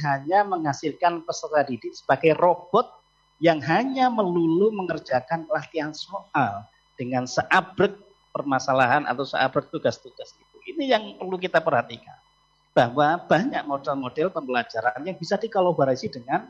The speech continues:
eh, I T. Oleh karena itu, guru itu harus mempunyai banyak kompetensi yang harus dimiliki, tidak hanya ketika prosesnya ada memberikan soal-soal saja.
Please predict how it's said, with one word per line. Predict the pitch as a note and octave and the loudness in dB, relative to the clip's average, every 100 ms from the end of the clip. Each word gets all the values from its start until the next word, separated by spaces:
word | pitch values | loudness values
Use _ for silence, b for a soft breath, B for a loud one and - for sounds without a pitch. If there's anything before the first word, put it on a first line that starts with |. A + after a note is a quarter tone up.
| _ _ _ _ - | _ _ _ _ 0
eh, | C3 C3 C3 B2+ B2+ | 2 4 4 0 0
I | D#3 F#3+ G#3+ | 0 0 -2
T. | - C#3 A2+ G#2+ A2 A#2 _ _ - | -2 0 0 -4 -10 -18 _ _ 0
Oleh | C3+ | 2
karena | D#3+ E3+ E3+ | 4 4 2
itu, | E3 D#3+ C4 | 0 -6 -8
guru | F3+ C#3 B2+ A2+ A2 A#2 D3 F#3+ A#3 B3 _ _ _ _ _ | -2 -2 -2 -4 -6 -6 -8 -8 -10 -16 _ _ _ _ _
itu | - F#3 | -6 2
harus | C#3 D3+ D#3 | 2 2 -4
mempunyai | C#3 D3 D3 D#4+ | -4 -2 -2 0
banyak | A#2+ A#2 A2+ A#2+ - - | -2 -2 -4 -6 -8 -6
kompetensi | B2+ - C#3+ D#3+ E3 F3+ | 0 2 2 2 -2 -2
yang | C#3 A#2+ | 0 0
harus | B2 - | -2 -6
dimiliki, | A#2+ A#2 A#2+ D#3 - C#3 A#2+ | -8 -6 -4 -4 -4 -4 -2
tidak | C3 - A#2 | -6 -6 -6
hanya | G#2+ A2 A2+ C3 D#3+ F3 F#3+ - | -4 -10 -6 0 0 0 -4 -12
ketika | - - - A#2 - - | -16 -16 -10 -8 -8 -8
prosesnya | B2+ A#2+ B2 C#3+ A#2 | -8 -8 -10 -6 -6
ada | B2+ | -6
memberikan | A2+ A2 A#2 A2+ | -8 -10 -10 -10
soal-soal | - A#2 A2+ G#2 A2 | -8 -8 -8 -10 -10
saja. | - G#2 _ - | -14 -20 _ -20